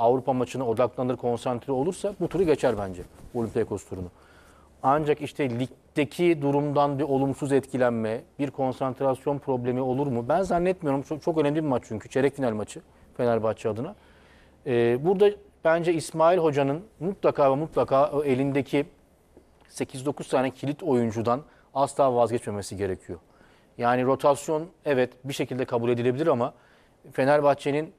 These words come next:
örnek veriyorum <coughs> Ferdi Kadıoğlu, Osayi Samuel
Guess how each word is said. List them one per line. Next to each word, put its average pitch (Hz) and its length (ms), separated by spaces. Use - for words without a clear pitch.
örnek 139 360
veriyorum 131 360
<coughs> 151 460
Ferdi 127 320
Kadıoğlu, 123 500
Osayi 127 320
Samuel 123 440